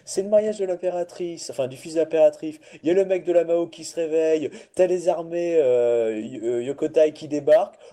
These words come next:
ok, on gère tout ça, aucun problème. <laughs> Plutôt que de les avoir gérés un par un, on est dans le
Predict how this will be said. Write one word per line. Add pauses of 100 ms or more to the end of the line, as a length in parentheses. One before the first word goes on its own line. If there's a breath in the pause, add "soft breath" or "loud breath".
ok, (280 loud breath)
on
gère
tout
ça, (180 loud breath)
aucun
problème.
<laughs>
Plutôt
que
de
les
avoir
gérés
un
par
un,
on
est
dans
le